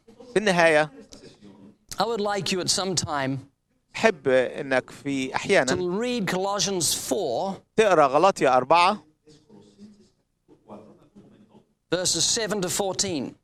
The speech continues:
Speaker 1: عدد سبعة لأربعتاشر.
Speaker 2: And as you read that portion of Scripture,
Speaker 1: وأنت بتقرأ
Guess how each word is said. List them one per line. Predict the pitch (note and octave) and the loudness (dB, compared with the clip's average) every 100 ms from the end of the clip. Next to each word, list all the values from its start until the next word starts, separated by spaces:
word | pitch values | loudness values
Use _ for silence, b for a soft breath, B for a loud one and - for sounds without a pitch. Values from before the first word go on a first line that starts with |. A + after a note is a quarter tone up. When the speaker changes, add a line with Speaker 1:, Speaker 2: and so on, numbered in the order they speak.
| _ | _
Speaker 1:
عدد | D#3 F3 D#3+ | 2 2 4
سبعة | F#3+ F3+ E3+ | 4 4 4
لأربعتاشر. | E3+ D#3 D3+ D#3 C#3 E3+ G#3 - _ - _ _ _ _ _ _ C3+ _ _ _ D3 C#3+ _ - - _ _ - | 4 4 4 4 2 2 -2 -8 _ -20 _ _ _ _ _ _ _ _ _ _ -20 -20 _ -20 -20 _ _ -8
Speaker 2:
And | A3 | -4
as | C#4 B3 | -2 -2
you | C4+ | -2
read | A#3 C#4+ C#4 | -2 -4 -4
that | A3+ G#3+ | -4 -6
portion | - A3+ F3 F#3+ | -6 -4 -2 -2
of | D3+ | -2
Scripture, | - A3 - A2+ B2+ _ - | -4 -4 -4 -6 -10 _ 0
Speaker 1:
وأنت | G#3 G3+ | 0 2
بتقرأ | E3 A#3 A3+ F3 C#3+ | 2 2 2 2 2